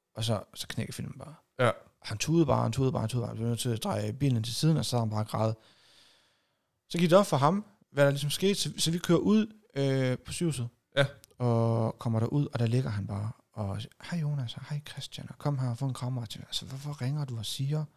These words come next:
Speaker 2: Ja, hvis han ikke har det.
Speaker 1: at det er slemt, mand? Manden kan kende os. Hvad fuck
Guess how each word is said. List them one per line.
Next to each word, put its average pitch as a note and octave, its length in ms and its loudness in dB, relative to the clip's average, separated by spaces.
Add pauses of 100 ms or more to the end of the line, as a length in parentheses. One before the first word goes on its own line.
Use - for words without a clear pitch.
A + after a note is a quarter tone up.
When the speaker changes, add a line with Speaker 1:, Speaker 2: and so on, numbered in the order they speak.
Speaker 2:
Ja, A2+ 120 0
hvis G#2+ 220 -8
han G#2+ 120 -6
ikke B2 160 -6
har A#2+ 100 -2
det. A2+ 240 -10
Speaker 1:
at - 200 -6
det B2 140 0
er A2 100 -8
slemt, - 480 -2
mand? A2 180 0
Manden C3+ 400 0
kan - 180 -10
kende G3+ 360 2
os. B2+ 140 -2
Hvad A#2+ 80 -2
fuck - 520 -8